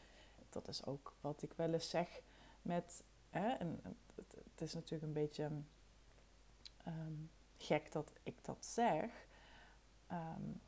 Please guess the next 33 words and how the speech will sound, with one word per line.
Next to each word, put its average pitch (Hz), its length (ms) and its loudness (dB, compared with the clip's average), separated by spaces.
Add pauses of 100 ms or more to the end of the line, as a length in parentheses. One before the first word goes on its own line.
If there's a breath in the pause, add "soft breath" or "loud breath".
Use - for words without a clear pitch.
(120)
maar 160 220 -2
focus 214 520 4
je 170 80 -2
niet 185 280 2
te 190 120 2
veel 160 400 2
op 165 200 -2
je - 100 -2
eigen 180 460 6
missie. - 420 -2 (480)
Je 165 140 -2
missie 190 360 6
is - 160 2
natuurlijk 170 380 0
iets - 160 -2
wat 165 140 0
heel 175 200 2
erg 156 160 -2
in, 156 280 -2
in 160 140 -2
de 156 80 0
branding 175 520 4
scene 180 440 6 (580 loud breath)
wordt 175 300 2
besproken 175 880 6
en, 147 320 2
eh, 135 280 2 (640)
wat 143 160 2
ook 143 140 2
heel 147 180 2
inspirerend 175 920 4
kan 180 260 6
werken. 202 540 2